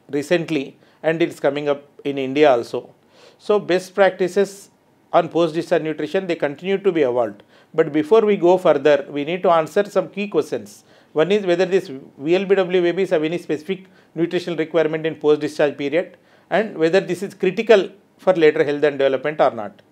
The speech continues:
So if you see this graph, there are two phases. If a preterm baby is born early, means as soon as a baby is born and brought to nursery,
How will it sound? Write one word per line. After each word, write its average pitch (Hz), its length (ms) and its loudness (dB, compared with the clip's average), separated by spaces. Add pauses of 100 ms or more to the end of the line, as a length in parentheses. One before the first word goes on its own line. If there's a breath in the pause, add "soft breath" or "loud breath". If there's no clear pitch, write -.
(680 soft breath)
So - 140 2
if 202 120 6
you 202 100 0
see 214 240 -6
this 214 400 -6 (120)
graph, 151 420 4 (320 soft breath)
there 175 200 4
are 185 100 4
two 208 200 -2
phases. 139 460 -2
If 147 140 -8
a 175 80 0
preterm 190 380 0
baby 185 260 0
is 170 100 -2
born 135 420 4 (380 soft breath)
early, 202 520 0
means 175 220 -4
as 160 200 4
soon 196 140 0
as 190 100 4
a 185 80 2
baby 165 280 0
is 175 100 0
born 156 320 4
and 165 160 -6
brought 151 280 4
to 165 160 0
nursery, 170 540 -4